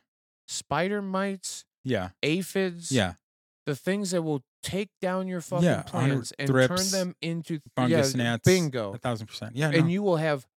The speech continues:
Speaker 2: You're gonna have
Speaker 1: millions of them all
Speaker 2: earwigs.
Speaker 1: over your fucking plants.
Speaker 2: Yeah, no, I
Speaker 1: And,
Speaker 2: know.
Speaker 1: and the
Speaker 2: That's why you gotta have nematodes and ladybugs and, you know,
Speaker 1: Right.
Speaker 2: spinicide and,
Speaker 1: Eh,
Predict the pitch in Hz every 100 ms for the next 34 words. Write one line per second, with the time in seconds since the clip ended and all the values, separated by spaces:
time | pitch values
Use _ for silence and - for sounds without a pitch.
0 | _ 127 123 143 147 139 110 147 135 135
1 | 139 147 170 165 170 170 - 170 156 156
2 | - 170 156 135 180 139 160 160 160 165
3 | 110 - _ _ 151 156 139 - _ _
4 | 143 156 143 - _ _ _ - - 127
5 | 127 127 135 - 135 143 139 - 110 104
6 | 101 113 117 135 139 110 104 104 107 101
7 | 110 110 110 - _ 165 165 180 151 113
8 | - - 143 127 - 107 101 101 104 107